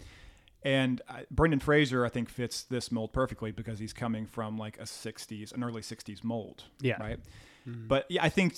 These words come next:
Speaker 1: you're right, though. I think, um, Christopher Walken, it, it's a shame that he, he's not phoning it in.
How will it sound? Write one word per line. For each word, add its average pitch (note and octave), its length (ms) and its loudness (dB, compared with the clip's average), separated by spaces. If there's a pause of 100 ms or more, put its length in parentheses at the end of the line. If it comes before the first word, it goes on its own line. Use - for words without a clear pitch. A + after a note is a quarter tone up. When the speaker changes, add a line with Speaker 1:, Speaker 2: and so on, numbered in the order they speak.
Speaker 1:
you're C3+ 240 6
right, B2 280 6
though. B2 240 4
I A2+ 120 -4
think, B2 260 2
um, A2+ 500 0 (460)
Christopher C#3 360 2
Walken, A#2 460 4
it, C#3 200 -6
it's A#2+ 100 -2
a B2 60 0
shame C#3 460 6
that B2 180 0
he, B2 480 -2
he's B2 200 -4
not C#3+ 220 4
phoning C3+ 300 6
it A#2+ 100 4
in. B2+ 380 4